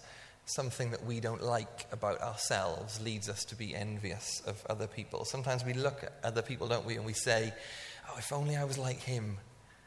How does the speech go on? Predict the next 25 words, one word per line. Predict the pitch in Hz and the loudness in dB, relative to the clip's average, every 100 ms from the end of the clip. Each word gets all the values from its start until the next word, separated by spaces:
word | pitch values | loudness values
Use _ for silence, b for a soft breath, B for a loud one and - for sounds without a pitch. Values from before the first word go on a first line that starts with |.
| B B - - | B B -20 -10
If | - | 2
only | 156 165 | 4 6
I | |
was | 170 156 - | 6 6 6
taller, | - 151 147 127 110 107 - | 6 8 10 8 6 4 0
thinner, | - 139 117 104 101 - | 4 6 6 2 -2 -2
cleverer, | 135 127 117 110 104 101 | 2 2 4 2 2 -2
faster, | - - 120 - - - 92 104 - - - B B B B - - | -4 0 0 2 -2 0 -2 -2 -6 -16 -20 B B B B -18 -6
more | 123 117 | -4 -2
funny. | - - 127 117 101 92 - - - | -4 0 2 2 -2 -6 -10 -16 -10
If | 127 | -2
only | 160 175 185 | 2 4 4
I | 160 | 4
was | 151 | 2
like | 143 131 131 | 2 0 -2
him." | - 139 113 104 - - - B B B - - - - - - - - - - - - | -2 0 2 0 -6 -14 -20 B B B -20 -20 -20 -20 -20 -20 -20 -20 -20 -20 -20 -10
I'm | 135 | 0
not, | 160 - | 0 2
I'm, | - 160 160 | 2 2 4
I'm | 160 | 2
not | 165 | 4
normally | 151 160 165 139 | 6 6 8 8
envious. | 139 156 151 120 - - | 8 6 4 4 2 2
I'm | 123 | 2
just, | 127 - | 4 2